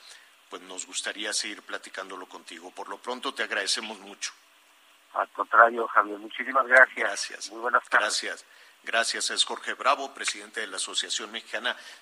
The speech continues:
Speaker 1: de Derecho a la Información. Únicamente, de-,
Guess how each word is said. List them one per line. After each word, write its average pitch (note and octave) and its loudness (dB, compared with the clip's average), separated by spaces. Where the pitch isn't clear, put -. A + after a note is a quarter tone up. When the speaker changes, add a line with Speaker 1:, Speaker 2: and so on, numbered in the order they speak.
Speaker 1:
de G2+ -10
Derecho A2+ -8
a - -8
la A2+ -12
Información. B2+ -2
Únicamente, E3+ 0
de-, D#3 -2